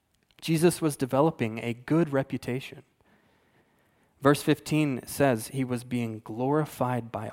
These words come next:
all. And so the people were not surprised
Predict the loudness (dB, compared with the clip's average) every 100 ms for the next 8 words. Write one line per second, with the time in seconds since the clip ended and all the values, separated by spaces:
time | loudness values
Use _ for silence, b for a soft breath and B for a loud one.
0 | -8 -8 -8 -16 -20 _ _ _ _ _
1 | _ _ _ _ _ _ _ _ _ _
2 | _ _ _ _ _ _ _ _ _ _
3 | _ _ _ _ _ -6 -4 2 2 4
4 | 4 4 4 2 2 -6 0 0 0 -4
5 | -10 -14